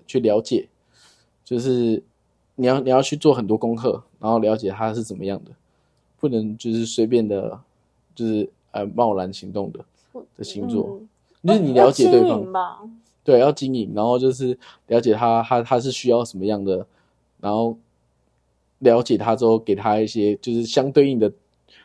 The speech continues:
Speaker 1: 的对策。
Speaker 2: 嗯。
Speaker 1: 最好的方法，也可以去问他周遭的朋友。
Speaker 2: 哦，对。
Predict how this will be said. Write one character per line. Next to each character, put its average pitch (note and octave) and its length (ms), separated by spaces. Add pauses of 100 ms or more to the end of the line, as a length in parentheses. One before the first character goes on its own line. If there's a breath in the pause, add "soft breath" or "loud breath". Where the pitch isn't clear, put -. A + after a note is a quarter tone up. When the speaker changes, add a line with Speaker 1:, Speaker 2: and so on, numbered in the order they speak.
(160 soft breath)
Speaker 1:
的 G#2+ 300
对 A#2+ 260
策。 G#2 320 (160)
Speaker 2:
嗯。 A3+ 560 (180)
Speaker 1:
最 - 200
好 B2+ 160
的 G#2+ 80
方 C#3 180
法， G#2+ 340
也 A#2 120
可 D3 120
以 C3+ 80
去 C#3 140
问 C3 160
他 A#2 160
周 A2+ 140
遭 G#2 120
的 G2 60
朋 F#2 260
友。 F2+ 80 (500)
Speaker 2:
哦， D#4 220
对。 F#4 240